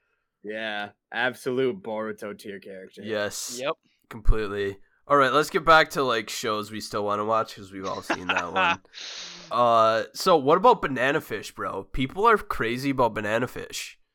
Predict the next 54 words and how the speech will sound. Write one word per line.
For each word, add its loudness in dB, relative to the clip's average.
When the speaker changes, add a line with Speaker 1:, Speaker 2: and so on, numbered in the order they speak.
Speaker 1:
Dude, 6
Speaker 3:
What? -12
Speaker 1:
that's 2
true. -2
That, -2
I 0
forgot 0
about -2
Banana -4
Fish, -10
but -10
that 0
is -4
one -2
I 0
wanna -4
check -8
out. -6
People -2
are 0
crazy -2
about -10
that -14
show. -16
Speaker 2:
I, 6
Speaker 1:
I -6
Speaker 2:
I 6
do -2
wanna 4
check 2
it -4
out, 6
but 2
I 4
feel -2
like 0
I 2
just -4
always 2
forget -4
about 6
it -8
because 4
it's -8
on 4
Amazon, 0
and -4
I 2
just -8
never -2
go 0
on 0
Prime 2
Video. -6